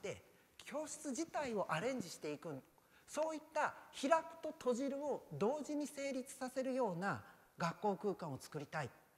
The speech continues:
と今思ってるわけです。でもこんなね、抽象的なことばっかり言っててどんなもんなんだろうって。実は僕もそれはよく分かっていません。そこが中学生の醍醐味で、彼らは発想豊かに「こうやったらいいん違う？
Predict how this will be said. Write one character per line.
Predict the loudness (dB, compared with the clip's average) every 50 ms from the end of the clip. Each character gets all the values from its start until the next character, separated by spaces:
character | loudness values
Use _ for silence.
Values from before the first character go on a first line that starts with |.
| _ _ _
と | -8 -6
今 | -6 -6 -6
思 | -8 -10 -12
っ | -12
て | -14 -18
る | -20 -20
わ | -20
け | -20 -20
で | -20
す。 | -20 -20 -20 _ _ _ _ _ _ _ _ _ _ _ _ _ _ _
で | 4 8
も | 8 8 10
こ | 10 10 8
ん |
な | 10 8
ね、 | 6 6 4 2 4
抽 | 6 6 8
象 | 8 6 4
的 | 4 4 2
な | 4 4
こ | 4
と | 6 8
ば | 8 8
っ | 8
か | 8
り | 6
言 | 6 6
っ |
て | 4 2
て | 0
ど | -2 -4 -4
ん | -4 -2
な | -4 -4
も | -2 -2
ん | 0
な | 0 2
ん | 2
だ | 2 2
ろ | 2 0
う |
っ | -4 -8
て。 | -16 -20 -20 -20 -20 -20 -20 _ _ _ _ _ _ _ _ _ _ _ -2
実 | 0 4 6
は | 8 8
僕 | 8 8 8
も | 6 4 4
そ | 6 8 8
れ | 8
は | 10 10 10 8 8 6 0 0 6
よ | 8 8 8
く | 8
分 | 8 6
か | 6 4
っ | 2
て | -2 -4
い |
ま | -8 -8
せ | -8 -10
ん。 | -4
そ | -2 -2 0
こ | 2 8
が | 10 10 8
中 | 8 6 4 4 4
学 | 4 2 2
生 | 2 2 2 2
の | 0 0
醍 | 2 4 4 4 4
醐 | 2 -2
味 | -4 -4
で、 | -4 -4 -6 -6 -10 -14 -20 -20 -20 -10 -2
彼 | 0 2 2 2 2
ら | 0 2
は | 4 6 6 6 4 0 -6 -14 -16 -6
発 | -2 0 0 0 0 -2
想 | -2 -2 0
豊 | -2 -2 -4 -6 -6
か | -6 -4
に | -2 -2 -2 -2 -4 -10 -18 -6
「こ | 0 4 4
う | 4
や | 4 2
っ | 2 2
た | 2
ら | 2 2
い | 2
い | 0
ん | -2
違 | -2 -2 0
う？ | 0 0 0 -2 -6